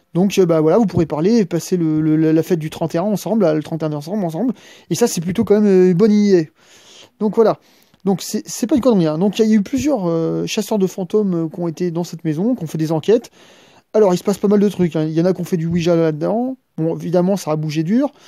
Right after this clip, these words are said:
Il y en a qui ont aussi, euh, bougé un guéridon là-dedans aussi également. Là, je vais vous montrer en vidéo ce que ça a donné.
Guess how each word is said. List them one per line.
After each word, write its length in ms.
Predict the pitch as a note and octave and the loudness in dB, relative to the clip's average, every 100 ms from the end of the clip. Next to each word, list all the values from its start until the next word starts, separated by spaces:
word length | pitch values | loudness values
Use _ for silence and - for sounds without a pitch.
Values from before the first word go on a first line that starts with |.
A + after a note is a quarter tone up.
| - - _ | -20 -20 _
Il 60 | E3+ | -2
y 20 | |
en 40 | F#3 | -2
a 20 | |
qui 100 | G3 | -2
ont 60 | |
aussi, 800 | G3 - G#3+ G#3+ G#3 G3+ G3 F#3+ | -2 0 2 4 2 2 0 2
euh, 260 | F3+ E3+ E3+ | 2 2 0
bougé 260 | F3+ F#3 F#3+ | -2 0 0
un 60 | |
guéridon 340 | F3+ F#3+ F#3+ G3 | 2 2 2 0
là-dedans 300 | E3+ F3+ F#3 | 0 -2 -4
aussi 220 | - A3 | -4 -2
également. 340 | F3+ G3+ E4+ - _ - - | 0 0 -4 -8 _ -14 0
Là, 80 | G#3 | 2
je 60 | |
vais 40 | A3+ | 4
vous 60 | |
montrer 240 | A#3 B3 B3+ | 4 2 2
en 20 | |
vidéo 180 | A#3+ B3 | 2 0
ce 60 | |
que 80 | - | -2
ça 100 | G#3+ | -2
a 40 | G3 | 0
donné. 240 | G3 | -2